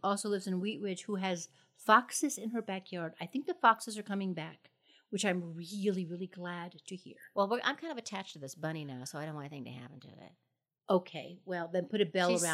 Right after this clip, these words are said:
Speaker 2: so
Speaker 1: its neck.
Speaker 2: cute.
Speaker 1: I don't know what to
Speaker 2: She's
Speaker 1: tell you.
Speaker 2: so cute.
Speaker 1: I'm sure she
Speaker 2: But
Speaker 1: is.
Speaker 2: if she eats that zucchini plant, I'm gonna be really
Speaker 1: <laughs>
Speaker 2: mad. So I probably should get a close
Speaker 1: Yeah,
Speaker 2: to
Speaker 1: not
Speaker 2: cover
Speaker 1: cute
Speaker 2: that up.
Speaker 1: anymore.
Speaker 2: Yeah,
Speaker 1: Not
Speaker 2: that's
Speaker 1: cute
Speaker 2: very true.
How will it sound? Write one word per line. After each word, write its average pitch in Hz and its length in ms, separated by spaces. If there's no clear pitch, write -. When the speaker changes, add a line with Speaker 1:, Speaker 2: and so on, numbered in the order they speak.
Speaker 2:
so 202 60
Speaker 1:
its - 180
neck. 165 180
Speaker 2:
cute. 151 100
Speaker 1:
I 208 60
don't 202 120
know 196 80
what 170 160
to 165 60
Speaker 2:
She's 294 240
Speaker 1:
tell - 40
you. - 60
Speaker 2:
so 320 360
cute. 349 280
Speaker 1:
I'm 196 380
sure 175 240
she - 100
Speaker 2:
But 302 240
Speaker 1:
is. 220 60
Speaker 2:
if 214 40
she - 160
eats 262 280
that 180 200
zucchini 214 460
plant, 160 340
I'm 160 140
gonna 262 300
be - 180
really 339 140
Speaker 1:
<laughs> 185 100
Speaker 2:
mad. - 220
So 202 80
I 196 80
probably 220 320
should 208 160
get 175 160
a 170 40
close 180 400
Speaker 1:
Yeah, 175 200
Speaker 2:
to 180 60
Speaker 1:
not 233 180
Speaker 2:
cover 175 160
Speaker 1:
cute 294 240
Speaker 2:
that - 20
up. 311 80
Speaker 1:
anymore. 202 840
Speaker 2:
Yeah, 170 240
Speaker 1:
Not 143 200
Speaker 2:
that's 175 120
Speaker 1:
cute 269 160
Speaker 2:
very 165 220
true. 135 300